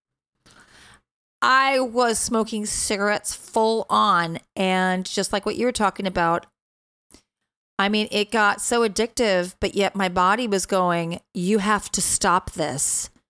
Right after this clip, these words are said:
And the malnourishment and the dehydration and the exhaustion and the highs and the lows of smoking commercial tobacco was so awful. And my lungs were screaming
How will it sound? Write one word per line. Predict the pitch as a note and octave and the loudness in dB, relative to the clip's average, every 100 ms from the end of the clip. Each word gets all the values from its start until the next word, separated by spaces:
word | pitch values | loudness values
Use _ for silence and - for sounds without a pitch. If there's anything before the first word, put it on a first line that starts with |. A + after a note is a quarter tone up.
| _ _ - _ G3 | _ _ -20 _ -2
And | G#3 | 0
the | |
malnourishment | G#3 G3+ G3+ G3+ G3+ A3+ - C4 B3+ | 2 2 2 2 2 0 0 -2 -2
and | G#3 | -2
the | F#3+ | 0
dehydration | G3 E3+ F#3 F3+ F#3+ F#3+ - G#3+ G#3 | 0 0 0 0 2 0 0 -2 -2
and | F#3 F3+ | -2 0
the | |
exhaustion | E3+ F3 F3+ E3+ F3 - F#3 | -2 0 2 2 0 -2 -2
and | E3+ | -2
the | D#3 D#3+ | -2 0
highs | D#3+ F3 | 0 0
and | F3 | -2
the | E3 | 0
lows | E3+ F3 F3+ - | 2 2 0 -4
of | - E3 | -4 -2
smoking | - - F#3+ G#3+ G#3+ E3+ E3+ | -2 0 0 0 -2 -4 -6
commercial | - F3+ E3 F3+ - G3 | -6 -4 0 0 0 -2
tobacco | F#3+ - E3 C#3+ D3 D#3+ A3+ - - - _ _ _ _ _ - - - - | -2 -4 -2 -2 -2 -4 -6 -6 -10 -12 _ _ _ _ _ -20 -20 -20 -6
was | G3+ G3 | 0 0
so | - A#3 A#3 | 2 2 4
awful. | - G3+ A#3 G#3 E3+ D#3+ | 4 4 4 2 2 0
And | F#3 F#3 F#3 G3+ | 0 0 0 -2
my | F3+ | -2
lungs | F#3 F#3 F#3+ G3 G#3 G3+ G3 G3+ | 0 2 2 2 0 -2 -4 -2
were | F3+ | -2
screaming | - - - - F#3+ G#3+ G#3+ A3 G#3+ E3+ D3+ | 0 0 -2 -2 0 2 2 2 0 0 -4